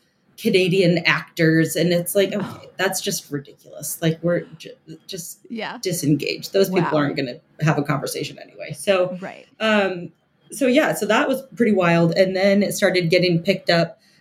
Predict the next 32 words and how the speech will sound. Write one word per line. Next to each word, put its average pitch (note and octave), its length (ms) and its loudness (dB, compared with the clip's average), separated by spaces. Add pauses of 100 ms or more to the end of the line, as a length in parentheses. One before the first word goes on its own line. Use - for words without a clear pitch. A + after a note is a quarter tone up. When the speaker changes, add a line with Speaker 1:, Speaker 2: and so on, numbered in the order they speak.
Speaker 1:
um, D#3+ 340 4
and E3+ 220 0
retweeted F3 640 2
by D#3+ 480 2 (100)
various D#3+ 840 0
public - 300 -2
figures. B3 640 0 (400)
Um, D3+ 520 0 (140)
at E3+ 180 2
one F#3+ 280 2
point, F3+ 460 0 (420)
Vice E3+ 300 2
President E3 500 2
Kamala D#3+ 340 2
Harris G#3 600 0 (240)
retweeted G3 560 2
us. G3 300 2 (480)
And F3+ 320 2
that B3+ 280 2
was G3 160 0
when F3 160 2
I E3 140 2
was D3+ 160 0
like, C#3+ 240 0
"Okay, F#3+ 460 4
this F#3+ 240 2
is F#3+ 140 2
Speaker 2:
Mm-hmm. F3+ 100 -4
Speaker 1:
big." D#3 260 4
And F3+ 120 -2
I F3+ 80 2
remember F#3 580 2